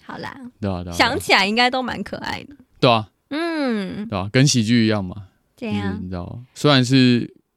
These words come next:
Speaker 2: 从悲剧开始，但是经过一段时间，有一些距离的美感之后，就会变成喜剧，
Speaker 1: <laughs>
Speaker 2: 对吧？虽然我们当下就知道是喜剧了。
Speaker 1: 我当下一定没有这样觉得，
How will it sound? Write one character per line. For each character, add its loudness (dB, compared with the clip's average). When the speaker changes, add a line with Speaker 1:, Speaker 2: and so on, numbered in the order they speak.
Speaker 2:
从 -2
悲 4
剧 0
开 -4
始， -10
但 -2
是 0
经 -6
过 2
一 4
段 4
时 -4
间， -6
有 -2
一 0
些 2
距 0
离 -2
的 -4
美 -4
感 -4
之 -12
后， -10
就 2
会 4
变 2
成 0
喜 -10
剧， -12
Speaker 1:
<laughs> -20
Speaker 2:
对 6
吧？ 2
虽 2
然 6
我 2
们 2
当 6
下 8
就 6
知 2
道 8
是 6
喜 4
剧 6
了。 6
Speaker 1:
我 2
当 4
下 6
一 0
定 -2
没 2
有 0
这 0
样 2
觉 4
得， 4